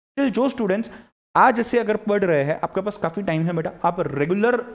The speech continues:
in depth कोर्स अगर कर रहे हो तो आपके पास काफ़ी टाइम है, आप फ्रेशर हो। मैं चाहता हूँ कि आप दिन में एक बार एक पन्द्रह मिनट निकालें, एक अलग से बुक बनाएं इंग्लिश के लिए, आप कुछ लिख के निकालें इंग्लिश में,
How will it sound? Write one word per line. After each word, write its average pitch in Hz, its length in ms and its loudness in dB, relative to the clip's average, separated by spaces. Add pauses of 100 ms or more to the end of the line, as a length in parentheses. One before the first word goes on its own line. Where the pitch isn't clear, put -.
in 185 160 2
depth 202 200 0
कोर्स 180 260 -2
अगर 165 180 0
कर 175 160 -2
रहे 180 120 2
हो 165 80 0
तो 175 100 -2
आपके 151 180 -4
पास 165 160 -6
काफ़ी 151 240 -2
टाइम 165 220 0
है, 170 140 -4 (400)
आप 202 160 2
फ्रेशर 175 340 -2
हो। 185 140 -2 (360)
मैं 247 140 4
चाहता 214 360 2
हूँ 233 200 0 (100)
कि 233 160 -6
आप 214 280 2
दिन 226 340 2
में 196 280 -4 (260)
एक 330 260 2
बार 160 340 2 (180)
एक 233 240 -2 (220)
पन्द्रह 220 240 2
मिनट 226 280 -2
निकालें, 165 360 2 (200)
एक 196 120 -4
अलग 202 200 4
से - 140 0
बुक 208 160 -4
बनाएं 170 220 0
इंग्लिश 156 240 0
के 165 140 -4
लिए, 156 220 -4 (1000)
आप 202 200 2
कुछ 220 160 -4
लिख 160 200 -2
के 190 120 -2
निकालें 190 300 0
इंग्लिश 180 300 -4
में, 202 80 -6